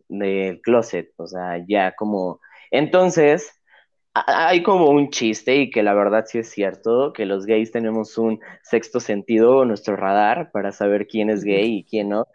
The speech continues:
y había algunos que sí me tiraban la onda y el perrín, y me mandaban cartas y cosas así, pero pues yo era como de,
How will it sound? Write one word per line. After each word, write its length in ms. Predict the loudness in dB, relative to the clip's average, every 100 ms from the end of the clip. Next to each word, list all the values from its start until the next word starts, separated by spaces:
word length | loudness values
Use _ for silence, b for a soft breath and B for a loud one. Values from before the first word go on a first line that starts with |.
| B B
y 240 | 0 4 6
había 280 | 6 6 6
algunos 460 | 6 6 2 0
que 140 | -4 -6
sí 360 | -2 -2 0
me 120 | 0 0
tiraban 480 | 2 2 2 0 -2
la 140 | -2
onda 320 | -2 -2 -4
y 80 | -4
el 100 | -6
perrín, 480 | -10 -10 -8 -6 -6
y 240 | -8 -10
me 80 | -12
mandaban 360 | -12 -10 -10 -6
cartas 420 | -6 -4 -8 -10
y 40 |
cosas 240 | _ -14 -12
así, 160 | -10
pero 240 | -8 -8 -8
pues 140 | -10 -4
yo 60 |
era 100 | -4
como 220 | -4 -2
de, 140 | 0